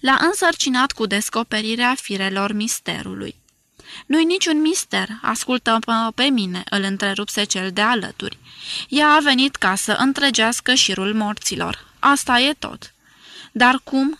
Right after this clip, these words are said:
În ce fel?” „Cum? Nu se va afla niciodată.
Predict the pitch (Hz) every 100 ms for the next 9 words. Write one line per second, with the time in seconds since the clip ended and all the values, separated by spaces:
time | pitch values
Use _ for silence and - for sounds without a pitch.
0 | _ 208 202 - 247 - 240 240 269 _
1 | _ _ _ - - _ - 302 349 -
2 | 370 440 370 330 294 285 - 285 262 285
3 | - 311 220 190 - -